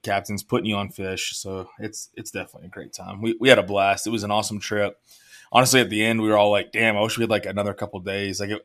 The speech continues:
in hindsight, like, we need to, like, s-, like, really plan and stack up some more of that.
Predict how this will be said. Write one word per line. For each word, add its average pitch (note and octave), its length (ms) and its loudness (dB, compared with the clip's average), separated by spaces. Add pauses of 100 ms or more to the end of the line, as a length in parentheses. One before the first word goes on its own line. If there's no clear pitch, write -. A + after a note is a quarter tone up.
(160)
in A2+ 100 -2
hindsight, A2+ 480 4
like, G2 140 -6
we A2+ 80 -2
need A2+ 140 2
to, G#2 60 -2
like, F2+ 160 -4
s-, - 320 -4
like, F#2+ 160 -6
really G#2+ 220 -2
plan G2+ 380 -4
and F2+ 120 -8
stack - 480 -4
up G2 200 -2
some G2+ 160 -8
more G2 160 -6
of G2 60 -8
that. G2+ 240 -4